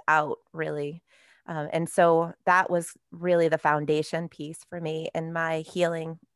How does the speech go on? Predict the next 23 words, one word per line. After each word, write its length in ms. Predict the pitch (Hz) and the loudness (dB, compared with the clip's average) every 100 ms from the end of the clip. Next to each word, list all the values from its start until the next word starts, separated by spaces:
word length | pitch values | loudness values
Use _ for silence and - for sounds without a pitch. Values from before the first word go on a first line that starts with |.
| _ - | _ -4
process. 640 | 156 156 - 160 165 - | -2 -2 -2 -4 -4 -8
And 260 | 170 170 170 _ - _ _ _ _ _ _ - | -8 -8 -10 _ -20 _ _ _ _ _ _ 0
I 100 | 175 | 2
have 200 | 196 - | 2 0
two 160 | 208 | -6
sons, 600 | 190 165 165 233 254 - - - - - - | -2 0 2 0 -4 -10 -18 -20 -20 -20 -20
so 480 | - 185 170 165 175 - | 2 6 6 6 2 2
I'm 540 | 165 170 175 170 165 175 | 4 4 2 -2 -6 0
in 520 | 180 170 170 175 175 175 _ _ _ _ _ _ _ - | 4 4 2 -4 -8 -12 _ _ _ _ _ _ _ -10
the 160 | - 170 | -4 2
gift 420 | 180 185 - - | 6 4 2 -2
of 220 | 170 156 | 0 0
seeing 560 | 147 - 175 165 170 180 - | -4 -6 -4 -4 -6 -8 -6
what 240 | 165 170 | -2 -2
it's 160 | 165 - | -2 0
like 340 | 165 165 - _ | 0 -2 -12 _
to 200 | - 170 | -10 -8
raise 720 | 160 165 160 165 170 165 - - _ _ _ _ | -2 2 2 0 -6 -10 -16 -20 _ _ _ _
men 440 | 175 165 175 220 208 | 0 2 2 -2 -6
in 120 | 180 | -6
this 200 | 165 - | -6 -8
world. 460 | 165 160 185 202 - - | -2 0 0 -2 -8 -6
And 320 | 156 156 | -4 -6